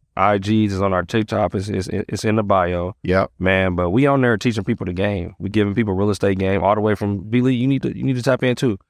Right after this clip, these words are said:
Speaker 1: Just different stuff. Like, once you start making money, what you gonna do with it? You know what I'm
Speaker 2: Nice.
Speaker 1: saying? Like, stuff like that. Like, how, how is, how do I not make the same mistakes that these dudes had to make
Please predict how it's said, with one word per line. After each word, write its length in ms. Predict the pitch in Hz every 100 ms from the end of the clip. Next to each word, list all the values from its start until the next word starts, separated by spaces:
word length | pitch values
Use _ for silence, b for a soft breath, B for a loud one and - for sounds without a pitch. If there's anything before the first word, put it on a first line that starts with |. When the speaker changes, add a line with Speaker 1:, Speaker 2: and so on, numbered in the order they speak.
| _ _ -
Speaker 1:
Just 160 | 123 - _ -
different 320 | 127 135 -
stuff. 240 | - 131 110
Like, 160 | 107
once 200 | 107 113
you 60 | 135
start 300 | - 92 90
making 320 | 110 135 139
money, 200 | 143 156
what 200 | 135 -
you 60 | 147
gonna 180 | 131
do 100 | 139
with 200 | 127 98
it? 120 | 95 - _ _ -
You 100 | 120
know 80 |
what 100 | 123
I'm 40 | 123
Speaker 2:
Nice. 60 | 110
Speaker 1:
saying? 320 | 110 131 127
Like, 160 | 113
stuff 240 | - 131 139
like 160 | 123
that. 180 | 139 131
Like, 240 | 113 104 -
how, 300 | - 120 135 -
how 300 | 123 135 135
is, 120 | 117
how 160 | - 127
do 140 | 143
I 100 | 131
not 300 | 113 113 113
make 180 | 110 113
the 80 | 104
same 320 | - 113 113
mistakes 480 | 95 - 110 104 - _ _ _ -
that 340 | 92 87 82
these 240 | 113 117 104
dudes 240 | 113 104
had 180 | 107 98
to 40 |
make 380 | 92 98 98 85